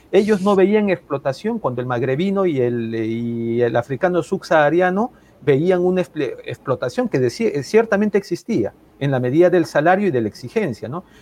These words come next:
Pero el chino lo que veía era una herramienta para ahorrar dinero y luego independizarse, prestarse dinero entre amigos con ese pequeño ahorro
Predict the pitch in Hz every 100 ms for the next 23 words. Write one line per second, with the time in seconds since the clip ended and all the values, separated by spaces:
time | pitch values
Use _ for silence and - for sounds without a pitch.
0 | - - 151 143 196 202 202 - 147 160
1 | 185 180 180 185 185 185 160 180 185 180
2 | 139 120 123 165 160 180 190 196 - -
3 | 135 160 175 180 156 - 147 165 - 208
4 | 202 202 - 131 - 175 175 156 175 185
5 | 160 151 190 190 - 170 170 - 143 185
6 | 185 185 214 214 240